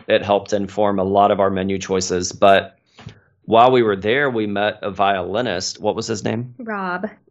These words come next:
Speaker 1: Rob. And I, I feel like I've seen his pictures on, like, promos and stuff. He has to be the most popular violinist, but we chose him for the ceremony.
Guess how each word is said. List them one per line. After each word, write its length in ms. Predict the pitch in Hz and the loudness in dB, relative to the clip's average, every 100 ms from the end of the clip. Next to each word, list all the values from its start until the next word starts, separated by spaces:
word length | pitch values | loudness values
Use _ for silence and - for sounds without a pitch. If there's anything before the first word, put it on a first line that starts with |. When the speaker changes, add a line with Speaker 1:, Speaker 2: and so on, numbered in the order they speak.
| - _ | -20 _
Speaker 1:
Rob. 600 | - 104 101 90 80 92 - _ _ _ _ - | 2 6 6 6 2 -2 -12 _ _ _ _ -10
And 140 | 110 | -6
I, 220 | 98 110 107 | -4 0 0
I 40 | |
feel 160 | 127 143 | 4 4
like 160 | 123 | 4
I've 120 | 110 | 0
seen 220 | - 113 104 | -2 -4 -2
his 180 | 95 | -4
pictures 580 | - _ 104 95 104 98 | -8 _ -8 -4 -4 -2
on, 180 | 95 90 | -2 -2
like, 260 | 90 - - | -2 -4 -2
promos 500 | 110 104 98 95 92 | 2 4 2 0 -4
and 100 | 90 | -6
stuff. 240 | 104 92 | -2 -2
He 120 | 107 | -2
has 220 | 101 104 - | 0 0 0
to 80 | 101 | -2
be 140 | 101 | -2
the 100 | 92 | -2
most 280 | 90 90 - | -4 -6 -2
popular 440 | 92 85 92 90 | -2 0 -4 -4
violinist, 640 | 87 90 85 90 87 - - | -2 -2 -2 -4 -8 -10 -4
but 340 | 92 85 _ _ _ - | -4 -4 _ _ _ -4
we 160 | 117 120 | 0 2
chose 320 | 147 127 - | 4 4 4
him 280 | 120 113 110 | 0 0 -2
for 280 | - 117 | 0 0
the 120 | 107 104 | 2 -2
ceremony. 920 | - 143 151 143 143 143 139 147 | 2 4 4 4 2 2 0 -2